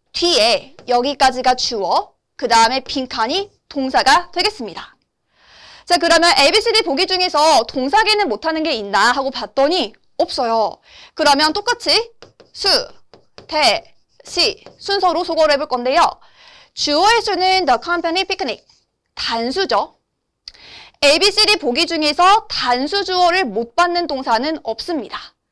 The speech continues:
자, 그러면 태로 넘어갈 건데요. 목적어는 일단 없고요. 포스트폰이라는 동사와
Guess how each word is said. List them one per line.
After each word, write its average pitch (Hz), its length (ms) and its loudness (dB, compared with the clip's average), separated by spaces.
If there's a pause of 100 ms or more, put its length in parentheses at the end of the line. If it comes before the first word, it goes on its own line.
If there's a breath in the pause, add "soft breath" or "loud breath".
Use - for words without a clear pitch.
자, 262 120 -2
그러면 269 560 0
태로 453 240 -4
넘어갈 214 340 -2
건데요. 233 320 -2 (760 loud breath)
목적어는 403 640 2
일단 240 320 2
없고요. 262 680 0 (480 soft breath)
포스트폰이라는 403 840 0
동사와 247 760 -2